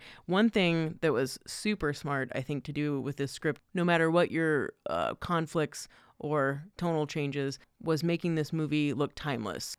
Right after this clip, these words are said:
That is one aspect and one reason why this movie will be kind of forever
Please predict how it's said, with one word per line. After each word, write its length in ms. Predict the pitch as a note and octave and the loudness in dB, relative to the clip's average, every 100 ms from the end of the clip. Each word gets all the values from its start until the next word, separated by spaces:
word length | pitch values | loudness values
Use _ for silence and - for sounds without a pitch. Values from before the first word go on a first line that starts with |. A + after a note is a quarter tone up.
| - | 0
That 200 | E3 D3 | 2 2
is 180 | D#3 | 0
one 200 | D3+ D#3 | 0 0
aspect 560 | B2+ C#3+ C3+ - C#3+ - | 0 0 -2 -6 -8 -6
and 180 | C#3+ C#3+ | -4 0
one 140 | D3+ | 0
reason 340 | D3 D3+ C#3+ C#3 | 0 -2 -2 -2
why 140 | C#3 | -2
this 240 | C3+ C3 D3 | -2 -6 -4
movie 420 | C#3+ C#3 C3 B2+ | -6 -4 -4 -4
will 300 | - C3+ B2+ | -6 -6 -4
be 320 | - C3+ B2+ - _ _ _ - | -4 -4 -6 -8 _ _ _ -6
kind 200 | F3 D3+ | -2 -2
of 240 | C#3 - _ _ _ _ _ | -2 -6 _ _ _ _ _
forever 600 | - D#3 C#3+ C3+ G#2+ | -4 0 0 -2 -4